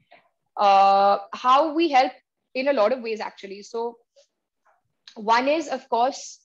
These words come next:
simplifying, right? Everybody in B F S I generally, whether, look at anybody, ask anyone in your class, ask any of your friends.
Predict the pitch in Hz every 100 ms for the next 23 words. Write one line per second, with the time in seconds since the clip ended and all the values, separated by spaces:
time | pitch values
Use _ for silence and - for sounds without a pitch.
0 | _ _ - 294 285 294 285 214 190 185
1 | 190 226 - 220 262 240 277 285 302 302
2 | _ _ _ - 294 269 247 240 240 240
3 | 233 214 190 196 202 202 294 233 202 214
4 | 233 240 277 240 226 240 233 214 196 202
5 | 220 208 202 214 214 208 202 196 180 208
6 | - _ 190 190 196 190 190 190 185 180
7 | 185 -